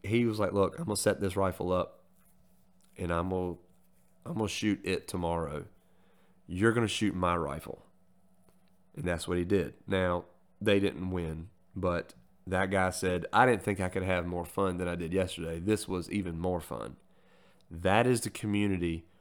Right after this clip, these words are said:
in which you're about to embark into. Um, another Guardian story, the Guardian that I shot at Woody's, uh, friends of mine, uh, Jamie and Ashley Shelburne,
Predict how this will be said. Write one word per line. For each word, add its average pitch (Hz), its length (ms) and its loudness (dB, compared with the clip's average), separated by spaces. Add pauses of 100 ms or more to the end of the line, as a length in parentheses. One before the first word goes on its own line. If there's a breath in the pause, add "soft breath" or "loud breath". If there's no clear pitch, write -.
(320 soft breath)
in 92 180 0
which 92 400 0
you're 90 440 0 (100)
about 87 440 0
to 87 240 2
embark 82 460 -4
into. 82 400 -8 (880 soft breath)
Um, 78 420 -6 (800)
another 95 480 2
Guardian 95 500 4
story, 95 540 2 (880)
the 98 180 0
Guardian 98 500 6
that 95 120 4
I 92 80 2
shot 95 400 2
at 71 100 -6
Woody's, 92 560 2 (400 soft breath)
uh, 85 280 -4
friends 117 320 2
of 107 100 0
mine, 95 400 4 (120)
uh, 85 300 -2 (220)
Jamie 98 340 2
and 87 80 0
Ashley 92 420 0
Shelburne, 85 600 0